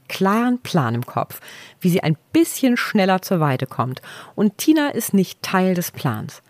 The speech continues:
Aber wenn man Roses Gedankenprozess unterbricht, indem Tina zum Beispiel ihre physische Bewegung zurück zur Weide unterbricht,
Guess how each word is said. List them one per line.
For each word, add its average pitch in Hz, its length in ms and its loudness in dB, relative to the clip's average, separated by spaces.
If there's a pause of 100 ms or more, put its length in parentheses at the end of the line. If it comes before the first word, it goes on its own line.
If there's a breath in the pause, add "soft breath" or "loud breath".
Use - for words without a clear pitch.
(480 soft breath)
Aber 202 260 2
wenn 226 120 4
man 214 200 4
Roses 277 360 2
Gedankenprozess 160 800 -4
unterbricht, 208 640 -2 (320 soft breath)
indem 226 320 4
Tina 311 280 2
zum 220 140 -2
Beispiel 196 320 -2
ihre 202 220 2
physische 302 520 0
Bewegung 233 560 2
zurück 277 460 -2
zur 240 180 0
Weide 214 280 2
unterbricht, 135 580 -8